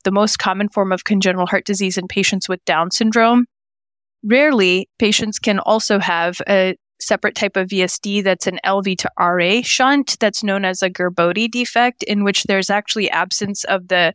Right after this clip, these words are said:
atrioventricular septal tissue that results in an isolated left ventricle to right atrial shunt. And this can occur when the V S D is located more superior to the tricuspid valve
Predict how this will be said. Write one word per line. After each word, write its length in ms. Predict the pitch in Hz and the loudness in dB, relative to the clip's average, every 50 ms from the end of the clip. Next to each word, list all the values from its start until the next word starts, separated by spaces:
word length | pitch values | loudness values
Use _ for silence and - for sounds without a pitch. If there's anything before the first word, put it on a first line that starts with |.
| _ | _
atrioventricular 1000 | 220 220 214 - - 208 196 190 190 190 190 190 - 202 185 - 196 190 185 185 | 0 0 2 2 2 2 2 2 2 0 -2 -2 -4 -6 -4 0 2 4 4 4
septal 520 | 175 - - 180 165 - _ 214 196 190 - | 2 0 -4 -6 -8 -4 _ -2 -2 -2 -2
tissue 440 | - 226 214 - - 185 175 175 175 | 0 0 0 0 0 -2 -4 -2 0
that 180 | 190 175 - | 0 0 0
results 560 | 196 196 202 - 190 190 196 190 - - - - _ _ _ _ _ _ _ _ _ _ _ | -2 -4 -2 0 2 2 2 0 -2 -6 -6 -6 _ _ _ _ _ _ _ _ _ _ _
in 140 | - 214 202 | -4 -4 -2
an 100 | 190 185 | -2 -2
isolated 800 | - - 196 202 - - 226 214 202 196 185 185 180 170 170 185 - - | -2 -2 -2 -2 -2 -2 0 2 2 2 4 4 4 2 2 -2 -6 -2
left 300 | 208 214 226 240 - - | 0 0 0 0 0 -2
ventricle 540 | 196 190 196 - 202 180 - 185 180 185 | -2 0 0 -4 -4 0 2 2 2 2
to 160 | 180 - 214 185 | 0 -2 -4 -2
right 260 | 196 185 180 190 - - | 0 0 0 0 0 0
atrial 460 | - 214 208 - - 202 180 175 180 | -2 -2 0 0 0 0 0 0 0
shunt. 400 | - - - 180 131 160 180 - | -2 -2 0 0 -2 -2 -4 -4
And 200 | - 208 214 208 | -2 -2 0 2
this 200 | 220 269 269 - | 2 0 0 0
can 200 | - - 262 240 | 0 0 2 2
occur 340 | 208 185 - - 202 202 202 | 0 0 0 0 2 2 2
when 160 | 196 202 190 | 2 0 0
the 80 | 185 180 | -2 -2
V 160 | 175 190 185 | -2 0 0
S 160 | 185 202 - | 0 0 -2
D 200 | - - 226 226 | -4 -2 0 0
is 160 | 208 185 - | 0 2 0
located 520 | 185 180 185 - - 214 196 196 190 180 - | 0 -2 -2 0 0 2 2 2 0 0 -2
more 220 | 202 190 190 196 | -2 0 0 0
superior 520 | - - - - - - 190 196 196 196 202 | 0 -2 -4 -6 -6 -6 -4 -2 -2 -2 -2
to 120 | - - | -2 -4
the 140 | 196 170 175 | -2 -2 -2
tricuspid 600 | - - - 175 165 - - 190 - - 196 185 | -4 -2 -4 -4 -4 -4 -6 -8 -6 -6 -6 -2
valve 280 | 175 180 165 170 185 | 0 2 2 2 2